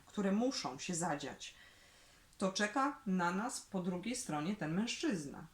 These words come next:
Naprawdę on czeka z tym sercem na dłoni. No ale co z tym mężczyzną z sercem na dłoni? No i proszę, mamy tutaj kartę kochanków, tak? Żeby nie było, żeby nie było po prostu, że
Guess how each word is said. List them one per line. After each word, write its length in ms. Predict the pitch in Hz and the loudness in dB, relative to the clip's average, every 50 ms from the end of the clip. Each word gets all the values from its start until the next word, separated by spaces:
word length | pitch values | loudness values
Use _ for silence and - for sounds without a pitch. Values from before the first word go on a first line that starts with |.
| - - - | -18 -10 -4
Naprawdę 560 | 160 185 196 190 196 165 151 151 156 - 214 | -2 0 0 0 0 -2 -2 -2 -2 -2 -4
on 100 | 240 240 | -4 -4
czeka 260 | - 175 - 175 190 | -4 -4 -4 -4 -4
z 80 | 190 - | -2 -2
tym 120 | 226 214 | -2 -4
sercem 560 | - - 147 139 - - - 160 180 190 190 - - - - - - - - | -2 -2 -4 -4 -4 -6 -6 -4 -2 -4 -4 -6 -12 -20 -20 -20 -20 -10 -4
na 180 | 180 208 226 | -2 0 0
dłoni. 440 | 233 277 277 269 233 190 156 147 147 | 0 0 2 2 2 2 0 0 0
No 100 | 143 156 190 | 0 0 0
ale 120 | 220 240 | 0 0
co 140 | 240 - 277 | -2 -2 -2
z 100 | - - | -2 0
tym 140 | 214 190 185 | 2 2 2
mężczyzną 640 | 180 175 180 - - - 180 156 151 156 160 147 | 2 0 0 -2 -2 -2 -2 -2 -2 -2 -2 -4
z 80 | 147 - | -4 -4
sercem 380 | - 160 156 - - 170 160 156 | -4 -4 -6 -6 -6 -4 -2 -2
na 80 | 151 | -2
dłoni? 460 | 151 156 151 139 131 123 127 120 - | -2 -2 -2 -2 -2 -4 -6 -6 -4
No 140 | - 185 233 | -2 -2 -2
i 60 | 302 | -2
proszę, 540 | 339 - - 185 156 147 - - - 135 135 143 - - - - - - - - _ _ - - - - - - - | -2 -2 -2 -2 0 0 -2 -4 -6 -8 -10 -12 -16 -20 -20 -20 -20 -20 -20 -20 _ _ -20 -20 -20 -20 -18 -4 -2
mamy 200 | 190 220 277 285 | 0 0 0 -2
tutaj 240 | - 254 - 254 247 | -2 -4 -4 -4 -2
kartę 300 | - 214 214 208 - 190 | -2 -2 -2 -2 -6 -6
kochanków, 760 | - 202 175 160 156 143 143 143 - - 135 131 - - - - - | -6 -6 -4 -2 -2 -4 -4 -4 -8 -10 -12 -12 -12 -14 -20 -14 -4
tak? 300 | - 156 175 196 - - - - - - - - - - - - - - - | 0 0 0 0 -2 -6 -14 -20 -20 -20 -20 -20 -20 -20 -20 -20 -20 -12 -8
Żeby 340 | 160 160 185 220 262 330 320 | -4 0 0 0 2 2 2
nie 140 | 311 294 240 | 2 2 2
było, 500 | 214 214 196 185 180 175 185 190 196 247 247 - - - - - - - - - - - - _ _ - - - _ _ - - | 2 2 2 2 2 2 2 2 0 -2 -6 -10 -16 -20 -20 -20 -20 -20 -20 -20 -20 -20 -20 _ _ -20 -20 -20 _ _ -12 -8
żeby 420 | 151 151 156 170 180 190 226 247 | -6 -2 -2 0 0 0 -2 -2
nie 160 | 240 233 220 190 | -2 0 -2 0
było 540 | 175 175 165 160 156 151 147 147 175 196 202 - - | 0 0 0 0 0 -2 -2 -2 -2 -4 -6 -8 -6
po 140 | - 170 160 | -4 -4 -2
prostu, 760 | 165 175 151 147 147 - - - - 143 139 151 185 208 - - - - - - - - - _ - - - - | -2 -2 -2 -2 -2 -4 -6 -8 -8 -8 -6 -4 -4 -4 -6 -8 -16 -20 -20 -20 -20 -20 -20 _ -20 -16 -8 -6
że 400 | 160 156 156 156 147 175 196 | -4 -2 0 0 0 -2 -4